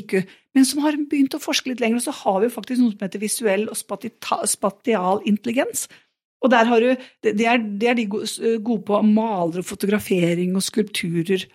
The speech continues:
og sånt noe. Og så har du, snakker om det som heter mis-,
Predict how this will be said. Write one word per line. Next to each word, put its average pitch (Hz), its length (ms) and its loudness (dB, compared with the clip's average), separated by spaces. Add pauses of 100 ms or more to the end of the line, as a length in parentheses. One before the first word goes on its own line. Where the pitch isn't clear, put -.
(120)
og 196 80 0
sånt 202 200 4
noe. 311 180 4 (680)
Og 254 100 6
så 277 100 4
har 247 140 4
du, 262 60 4 (120)
snakker 240 360 0
om 214 80 4
det 196 120 2
som 196 160 0
heter 196 320 0
mis-, 190 240 -2